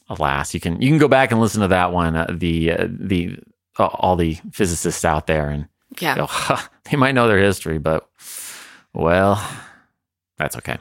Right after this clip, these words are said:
Speaker 2: Yeah.
Speaker 1: All right. And, uh, I think really that is kind of
Speaker 2: Those are,
Speaker 1: it.
Speaker 2: yeah, those are our main fixes beyond, of course, we know we have mispronounced things a few times. We
Speaker 1: Here and
Speaker 2: sure do
Speaker 1: there.
Speaker 2: try. And
Speaker 1: Yep.
Speaker 2: hey, if you wanna reach out to us on social media and let us know how to pronounce your hometown so that we know for,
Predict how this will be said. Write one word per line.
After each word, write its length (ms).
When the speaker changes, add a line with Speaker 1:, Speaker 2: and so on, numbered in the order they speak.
Speaker 2:
Yeah. 240
Speaker 1:
All 160
right. 300
And, 400
uh, 220
I 100
think 260
really 220
that 320
is 140
kind 260
of 340
Speaker 2:
Those 180
are, 180
Speaker 1:
it. 160
Speaker 2:
yeah, 260
those 300
are 60
our 100
main 260
fixes 480
beyond, 340
of 120
course, 300
we 80
know 220
we 140
have 300
mispronounced 680
things 280
a 40
few 180
times. 420
We 60
Speaker 1:
Here 100
and 80
Speaker 2:
sure 100
do 80
Speaker 1:
there. 80
Speaker 2:
try. 460
And 200
Speaker 1:
Yep. 160
Speaker 2:
hey, 100
if 220
you 60
wanna 180
reach 220
out 120
to 120
us 120
on 80
social 320
media 400
and 300
let 120
us 160
know 80
how 300
to 80
pronounce 360
your 100
hometown 560
so 120
that 120
we 100
know 240
for, 400